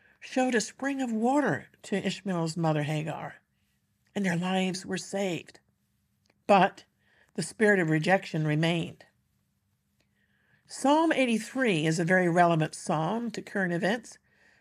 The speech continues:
and is often mentioned in Bible prophecy updates. That psalm declares that Israel's enemies take crafty counsel against them, saying, "Come, let us cut them off from being a nation,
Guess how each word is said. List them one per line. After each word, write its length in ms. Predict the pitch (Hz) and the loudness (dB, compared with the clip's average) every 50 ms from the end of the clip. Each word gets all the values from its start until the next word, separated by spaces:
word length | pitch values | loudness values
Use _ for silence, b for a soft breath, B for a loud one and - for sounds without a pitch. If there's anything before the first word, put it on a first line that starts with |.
| b b - | b b 0
and 120 | 196 190 | 2 2
is 160 | 185 180 - - | 2 0 2 4
often 420 | 180 226 226 - - 190 185 180 | 4 4 4 2 0 0 2 4
mentioned 380 | 214 262 285 - - 202 190 175 | 4 2 2 0 -2 -4 -2 -2
in 160 | 175 180 175 | -2 -2 0
Bible 320 | 165 175 185 180 185 185 | 2 2 2 2 0 -2
prophecy 540 | 160 - - 175 170 - - 156 - 185 170 | -2 -4 -4 -4 -4 -4 -8 -6 -4 0 2
updates. 680 | 208 262 262 - - 160 139 - - - - - - _ _ _ _ _ _ _ _ _ _ _ _ _ _ _ _ _ _ | 2 2 2 0 -4 -6 -6 -6 -8 -14 -20 -20 -20 _ _ _ _ _ _ _ _ _ _ _ _ _ _ _ _ _ _
That 180 | - 214 208 - | 0 0 0 0
psalm 320 | - - 190 175 180 190 | 0 0 2 2 2 2
declares 540 | 175 165 160 - 190 165 175 202 240 247 202 | 0 -2 0 2 4 6 6 6 4 2 0
that 160 | 190 175 - | -2 0 2
Israel's 360 | 202 196 185 180 170 156 156 | 2 2 2 2 0 0 0
enemies 440 | 160 165 165 165 175 208 233 233 220 | 0 0 0 0 0 0 -2 -4 -6
take 360 | - - 220 208 190 - _ | -2 0 0 0 0 -2 _
crafty 500 | - - - 240 233 233 226 - - 240 | -16 -2 0 2 2 2 0 -4 -8 -8
counsel 640 | 226 - - 233 262 277 247 - - 196 156 131 151 | -8 -6 -4 -4 -4 -4 -4 -8 -8 -6 -4 -2 -2
against 420 | 160 156 170 175 - - - - | -2 -2 -4 -4 -6 -8 -10 -8
them, 260 | 147 143 135 123 92 | -6 -6 -6 -8 -10
saying, 400 | - - - 196 196 202 196 185 190 B B B B B _ | -10 -4 -2 -2 0 0 -2 -4 -6 B B B B B _
"Come, 600 | - - - - 240 240 233 196 156 143 127 - - _ b b b b b b b b | -14 -8 -2 2 4 4 4 4 2 0 -2 -8 -14 _ b b b b b b b b
let 220 | - 175 214 240 240 | 0 2 4 4 4
us 280 | 233 226 208 - - - _ _ _ _ _ _ _ - | 2 0 -2 -6 -10 -18 _ _ _ _ _ _ _ -12
cut 300 | - - - 277 - - | -2 0 2 2 2 2
them 180 | 285 269 240 240 | 0 0 2 2
off 320 | 254 262 240 175 - - | 2 2 2 0 -2 -4
from 160 | - 196 180 170 | -4 -4 -2 2
being 240 | 185 214 220 214 | 2 2 2 2
a 60 | 214 202 | 0 0
nation, 500 | 196 190 190 180 - - - - - | 2 2 0 0 -2 -6 -14 -20 -20